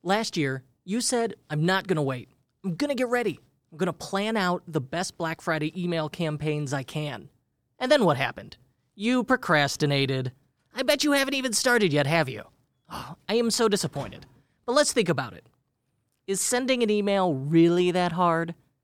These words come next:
Is setting up a holiday email campaign difficult? Not really. It's mostly a lot of copying and pasting. But I don't wanna do it.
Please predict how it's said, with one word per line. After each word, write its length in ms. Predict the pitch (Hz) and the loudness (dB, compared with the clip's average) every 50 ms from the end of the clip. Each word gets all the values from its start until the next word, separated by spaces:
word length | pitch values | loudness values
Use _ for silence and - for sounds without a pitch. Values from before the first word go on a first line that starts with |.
| _ _ | _ _
Is 120 | - 190 - | -4 0 2
setting 220 | 320 285 269 254 | 2 2 2 0
up 120 | 262 254 | 0 0
a 40 | 240 | 2
holiday 340 | 190 220 226 226 226 220 214 | 4 4 4 4 4 4 2
email 340 | 190 208 214 214 208 196 208 | 2 0 0 0 2 0 0
campaign 520 | - - 208 202 202 220 214 196 196 190 | 0 -2 -2 -2 0 0 0 0 0 2
difficult? 500 | 151 180 190 - 196 - 220 226 - - - _ _ _ _ _ | 2 0 0 0 0 0 0 0 0 -4 -12 _ _ _ _ _
Not 120 | - 330 240 | 2 2 4
really. 300 | 170 151 156 202 233 - _ _ _ _ | 4 4 4 2 0 -2 _ _ _ _
It's 100 | - 311 | -8 0
mostly 400 | 330 320 320 302 - 302 311 302 | 2 4 4 4 2 0 0 0
a 60 | 294 285 | 0 0
lot 160 | 285 302 302 | 0 0 -2
of 80 | 285 | -2
copying 380 | - - 302 277 - 277 277 277 | -2 -4 -4 -4 -4 -6 -6 -4
and 80 | 269 277 | 0 0
pasting. 440 | 262 262 254 - - 185 147 127 - _ _ _ _ _ _ _ _ _ _ _ _ | 0 0 0 0 -2 -2 -2 -6 -10 _ _ _ _ _ _ _ _ _ _ _ _
But 100 | 156 156 | -2 2
I 80 | 156 | 4
don't 120 | 185 240 262 | 4 4 4
wanna 180 | 233 185 165 | 4 4 4
do 160 | 143 147 143 151 | 4 4 4 4
it. 180 | 190 190 - | 2 0 -2